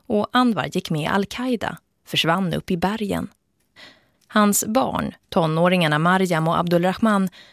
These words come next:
bodde kvar med sin farfar i huvudstaden Sanaa. Men det var svårt, säger Nasser. Abdulrahman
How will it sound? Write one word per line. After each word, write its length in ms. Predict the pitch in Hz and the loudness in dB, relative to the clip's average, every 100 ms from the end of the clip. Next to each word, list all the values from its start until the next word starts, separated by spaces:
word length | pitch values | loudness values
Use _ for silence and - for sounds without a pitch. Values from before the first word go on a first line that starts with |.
| _ - | _ -2
bodde 220 | 226 220 | 0 0
kvar 300 | - 233 160 | 0 0 0
med 140 | 156 | -2
sin 200 | 151 143 | -2 -4
farfar 480 | - 202 151 - 208 | 0 0 0 0 -2
i 100 | 165 | 2
huvudstaden 560 | 180 156 156 208 175 170 | 0 0 0 0 0 -2
Sanaa. 440 | 202 214 220 196 - _ _ _ _ - - _ _ _ _ _ | -2 -4 -4 -8 -14 _ _ _ _ -20 -20 _ _ _ _ _
Men 340 | 220 202 202 - | 0 2 2 0
det 120 | 208 | -2
var 80 | 208 | -2
svårt, 600 | - 247 254 135 - - | -2 -4 -4 -4 -8 -14
säger 240 | - 196 202 | -6 -2 -2
Nasser. 440 | - - 202 196 _ _ - - | -4 -6 -8 -8 _ _ -20 -4
Abdulrahman 760 | 165 156 151 151 - 196 170 | -2 0 0 0 2 0 0